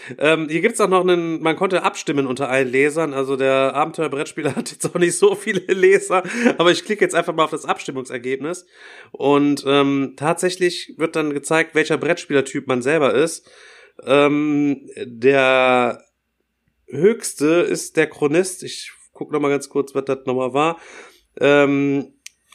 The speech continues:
der Chronist, äh, bezieht seinen Spaß beim Spielen ebenfalls zu einem wichtigen Teil aus der Story und der Welt,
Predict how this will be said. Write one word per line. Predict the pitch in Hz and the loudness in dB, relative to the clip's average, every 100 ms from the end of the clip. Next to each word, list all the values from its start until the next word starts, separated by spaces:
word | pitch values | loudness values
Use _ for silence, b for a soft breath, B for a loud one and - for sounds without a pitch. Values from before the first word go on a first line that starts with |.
| - | -4
der | 147 147 | 2 2
Chronist, | 143 156 202 - _ - - | 2 2 2 2 _ -14 0
äh, | 151 156 | 4 4
bezieht | 151 143 185 180 | 0 -4 -6 0
seinen | 160 151 | 2 2
Spaß | - 160 160 165 - | 0 2 2 2 -2
beim | 139 | -6
Spielen | - 165 156 | -4 -2 0
ebenfalls | 151 160 160 147 | -2 -4 -4 -4
zu | 147 | -2
einem | 139 127 | -4 -2
wichtigen | 143 - 135 | -4 -6 -6
Teil | 135 135 | -2 -2
aus | 127 | -2
der | - | -6
Story | - 139 | -2 0
und | 131 123 | 0 0
der | 120 | 0
Welt, | 135 151 160 | 2 2 0